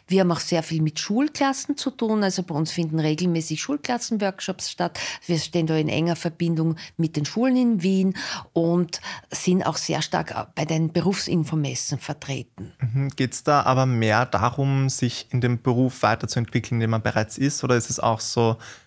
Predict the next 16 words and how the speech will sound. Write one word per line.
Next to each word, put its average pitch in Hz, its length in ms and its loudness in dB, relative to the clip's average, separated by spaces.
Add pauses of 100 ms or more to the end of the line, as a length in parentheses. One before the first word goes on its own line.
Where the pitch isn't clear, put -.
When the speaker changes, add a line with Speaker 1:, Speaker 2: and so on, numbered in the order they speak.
(240)
Speaker 2:
dass 117 160 2
man 120 80 4
sich 113 200 -2
komplett 107 340 0
verändern 104 400 -4
kann? - 340 -6 (280)
Speaker 1:
Beides. 135 460 -8 (180)
Speaker 2:
Beides. 113 240 0
Speaker 1:
Also 160 280 2 (220)
es 156 140 -2
ist 180 160 -2
wirklich 180 380 2
sowohl 165 380 2
als 165 160 2
auch 131 320 -2
möglich. 135 480 -4